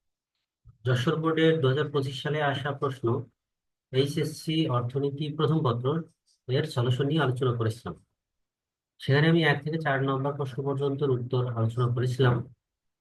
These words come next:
আজকে আমরা পাঁচ নম্বর প্রশ্ন থেকে শুরু করব।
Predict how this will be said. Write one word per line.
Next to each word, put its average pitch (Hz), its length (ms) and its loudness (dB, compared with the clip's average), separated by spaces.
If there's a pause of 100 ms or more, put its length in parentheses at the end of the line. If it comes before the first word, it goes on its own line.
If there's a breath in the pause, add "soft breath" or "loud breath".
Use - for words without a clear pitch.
(380)
আজকে 117 180 0 (100)
আমরা 131 160 4 (1800)
পাঁচ 135 140 6 (100)
নম্বর 139 260 4
প্রশ্ন 135 240 0
থেকে 117 200 2
শুরু 127 160 6
করব। 92 120 -4